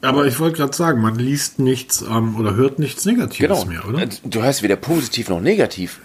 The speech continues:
Speaker 2: Du hörst einfach gar nichts mehr davon.
Speaker 1: Ich muss allerdings sagen, ich hab so ein Ding bisher noch nie in freier Wildbahn gesehen.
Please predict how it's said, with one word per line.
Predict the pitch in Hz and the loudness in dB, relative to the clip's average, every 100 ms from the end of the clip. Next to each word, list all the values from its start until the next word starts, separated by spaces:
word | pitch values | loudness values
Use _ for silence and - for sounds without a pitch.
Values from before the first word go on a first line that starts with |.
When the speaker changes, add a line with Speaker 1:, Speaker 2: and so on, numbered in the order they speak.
| - | -12
Speaker 2:
Du | - | -4
hörst | 131 131 - | -2 -2 -4
einfach | 117 98 - _ - | -4 -4 -12 _ -8
gar | 185 269 | -2 0
nichts | 240 - 107 | -2 -2 -2
mehr | 95 | 0
davon. | - - 87 - _ _ _ _ - - - - - | 0 -2 -2 -6 _ _ _ _ -20 -20 -18 -18 -4
Speaker 1:
Ich | 120 | 2
muss | 156 175 | 4 4
allerdings | 151 139 120 | 2 0 2
sagen, | 123 139 143 | 0 0 -4
ich | 123 | -6
hab | 143 | -4
so | - | 0
ein | 117 104 | 0 2
Ding | 123 175 | 2 4
bisher | 135 - 147 170 175 - | 0 0 0 0 -4 -8
noch | 120 113 98 | -4 -4 -2
nie | 113 117 180 | 0 0 0
in | 175 143 | -2 -4
freier | - 151 143 | -4 0 2
Wildbahn | 135 131 95 85 85 | 2 0 -6 -8 -8
gesehen. | 80 80 78 | -12 -12 -14